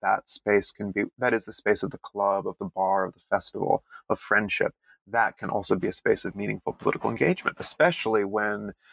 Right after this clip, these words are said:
the public sphere is so rotten, you know, and when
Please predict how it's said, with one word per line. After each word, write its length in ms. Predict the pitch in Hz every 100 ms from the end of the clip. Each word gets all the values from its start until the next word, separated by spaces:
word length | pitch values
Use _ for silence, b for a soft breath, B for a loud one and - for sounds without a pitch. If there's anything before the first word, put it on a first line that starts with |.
| b b
the 80 | 113
public 300 | 113 110 107
sphere 320 | - 113 113
is 140 | 95 -
so 300 | - 117 101
rotten, 500 | 98 92 - - - - B -
you 100 | 107
know, 260 | 98 98
and 320 | 104 104 101
when 460 | 107 101 98 98